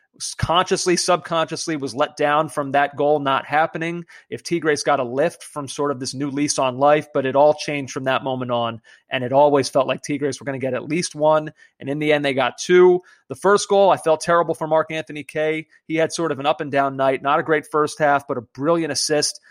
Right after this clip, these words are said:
on the, the Rossi goal. And then there he is. Like, he's defending the far post on the corner kick. And it's why he's there.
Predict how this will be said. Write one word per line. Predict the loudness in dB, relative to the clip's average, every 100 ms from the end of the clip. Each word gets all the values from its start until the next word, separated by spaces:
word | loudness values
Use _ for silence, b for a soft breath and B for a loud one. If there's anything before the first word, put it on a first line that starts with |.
| b -10
on | -8 -4
the, | -6 -6
the | 0
Rossi | 4 4 2 2
goal. | 4 4 2 -4
And | -4
then | -4 -4
there | -2 0
he | 0 0
is. | -2 -4 -10 -8
Like, | -8
he's | -4 -6
defending | -6 -4 -4 -2 -6 -6 _ -12
the |
far | 0 4 4
post | 2 0 0 0
on | -4
the | -4
corner | -4 -4 -4
kick. | -6 -6 -6 -6
And | -8
it's | -8
why | 0 2 2
he's | -4 -6 0
there. | 4 4 2